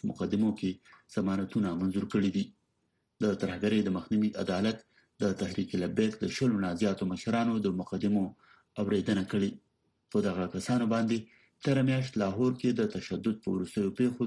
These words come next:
کې د ترهګرۍ د قانون د دفعو لاندې مقدمې جوړې کړې شوې وې. د تشدد په دغه پیښو کې لږ تر لږه درې پولیس وژل شوي او ګڼ شمېر نور ژوبل شوي وو.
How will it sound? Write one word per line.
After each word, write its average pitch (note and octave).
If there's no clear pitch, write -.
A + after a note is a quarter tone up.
کې A#2
د -
ترهګرۍ B2+
د A2
قانون A2+
د -
دفعو F#2+
لاندې F#2
مقدمې G#2
جوړې F#2+
کړې G2
شوې G2+
وې. G2
د A2
تشدد G2
په F#2+
دغه F#2
پیښو A#2+
کې A#2+
لږ C3
تر G#2
لږه F#2+
درې G#2+
پولیس G2
وژل F#2
شوي A#2+
او F#2
ګڼ G2+
شمېر F2+
نور G2
ژوبل F#2+
شوي G2
وو. F#2+